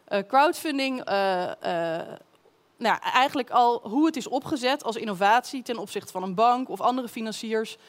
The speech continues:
een paar gunstige omstandigheden creëert, eh, voor co-, voor het stimuleren van collectieve actie. Nou, dus die ga ik, ik ga daar een aantal van noemen, maar dat wil ik graag doen, eh, met als voorbeeld dit groene dak. Eigenlijk niet dit groene dak, maar een ander groen dak.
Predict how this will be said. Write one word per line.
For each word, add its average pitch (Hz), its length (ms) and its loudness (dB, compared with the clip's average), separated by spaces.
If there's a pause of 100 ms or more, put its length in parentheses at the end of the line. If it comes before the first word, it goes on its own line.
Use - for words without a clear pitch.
(260)
een 220 100 -8
paar 220 180 4
gunstige 320 480 -2
omstandigheden 247 800 0
creëert, 214 540 0 (340)
eh, 202 240 2
voor 294 320 2
co-, - 140 -4
voor 285 260 2
het 269 120 2
stimuleren 233 520 0
van 202 360 -2
collectieve 202 460 -2
actie. - 340 -2 (480)
Nou, 185 120 4
dus 196 100 -6
die 254 100 0
ga 262 180 4
ik, 240 120 -2
ik - 120 -10
ga 277 100 2
daar 240 160 4
een - 80 -4
aantal 294 280 2
van 226 180 2
noemen, 285 380 2 (280)
maar 247 120 2
dat 247 100 2
wil 285 100 0
ik 285 100 -2
graag 247 180 2
doen, 320 380 2
eh, 240 220 0
met 247 180 0
als 226 140 -4
voorbeeld 330 440 2
dit 269 140 -4
groene 269 260 2
dak. 180 240 -2 (1300)
Eigenlijk 269 340 2
niet 175 80 -8
dit 254 160 2
groene 330 280 2
dak, 277 240 4
maar 254 140 2
een 247 100 -2
ander 285 260 4
groen 226 220 -6
dak. 190 340 2